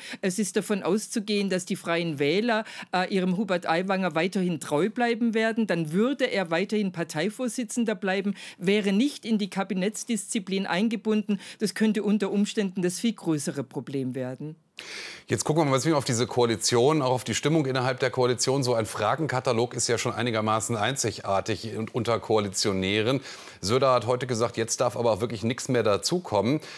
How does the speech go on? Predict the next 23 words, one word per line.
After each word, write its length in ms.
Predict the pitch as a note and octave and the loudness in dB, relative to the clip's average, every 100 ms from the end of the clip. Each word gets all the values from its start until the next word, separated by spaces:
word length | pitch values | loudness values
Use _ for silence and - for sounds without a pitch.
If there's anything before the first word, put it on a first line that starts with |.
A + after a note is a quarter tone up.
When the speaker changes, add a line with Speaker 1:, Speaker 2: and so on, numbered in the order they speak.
| - - | -18 -6
Speaker 2:
Das 380 | A#2 A#2 - B2+ | -2 0 0 -2
kann 120 | A2+ B2+ | -2 0
man 80 | |
ja 80 | C3 | 0
auch 60 | A#2 | 0
als 180 | A#2 - | 0 2
klare 240 | A#2+ A#2 | 2 2
Ansage, 460 | A#2 A#2+ B2 A#2 A#2 | 2 2 2 4 2
äh, 100 | A2 | 2
deuten, 340 | G2+ A2 A#2+ A2+ | 2 2 2 0
dass 140 | G#2+ | 0
seine 180 | A#2 A2 | 0 0
Geduld 460 | G#2 G2 B2 C3+ - | -2 0 2 2 0
schwindet. 640 | - G#2+ E3 F3 G#2+ - - - - | -2 2 2 4 2 0 -10 -16 -2
Jetzt 180 | B2+ - | 0 2
hat 140 | C#3+ | 2
Söder 160 | D3 D#3+ | 4 4
natürlich 320 | C3+ C#3 C#3 | 4 0 0
das 120 | C#3 | 0
Problem, 560 | - B2 G#2+ A#2+ D3+ D#3+ | 0 0 4 4 4 2
äh, 100 | A#2+ | 0
dass 180 | A#2 B2 | 2 2
er, 380 | A2+ A#2+ A#2+ | 2 2 2